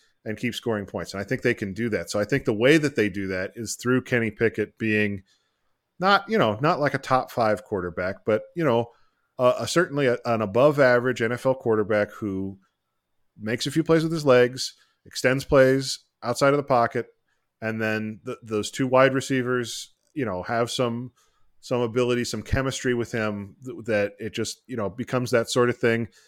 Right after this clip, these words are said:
like sort of mid-career Ben Roethlisberger, where he would just run around for a while and then chuck it, and somehow it's always Hines Ward on the other end of it,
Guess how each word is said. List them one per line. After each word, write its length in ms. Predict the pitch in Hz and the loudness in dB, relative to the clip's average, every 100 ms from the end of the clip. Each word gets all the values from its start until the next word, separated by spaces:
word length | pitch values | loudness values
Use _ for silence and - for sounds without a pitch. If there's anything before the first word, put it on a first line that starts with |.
| _ _ | _ _
like 200 | - 190 | 0 0
sort 220 | 190 208 202 | 4 6 6
of 80 | |
mid-career 560 | 165 170 165 165 160 160 | 6 2 2 2 4 4
Ben 180 | 147 151 | 4 4
Roethlisberger, 680 | 151 147 120 - 95 76 78 | 2 0 -4 -8 -8 -8 -2
where 360 | 107 104 104 - | 0 2 0 -4
he 140 | 110 | -6
would 140 | 110 101 | -4 -4
just 180 | 123 139 | -4 0
run 120 | 143 | 2
around 260 | 147 143 | 4 2
for 100 | 139 | 0
a 40 | 147 | 2
while 300 | 135 135 135 | 4 4 4
and 140 | 110 | 0
then 100 | 104 | -4
chuck 280 | 98 - 127 | -4 -2 0
it, 100 | 131 | -2
and 160 | - 110 | -6 -6
somehow 300 | 127 120 120 | -4 0 0
it's 100 | 113 | 0
always 220 | 113 110 | 0 -2
Hines 300 | 117 110 107 | -2 -4 -2
Ward 240 | 107 104 98 | 0 2 2
on 100 | 95 | -2
the 80 | |
other 200 | 92 90 | -4 -6
end 120 | 90 82 | -6 -10
of 100 | |
it, 60 | 73 | -14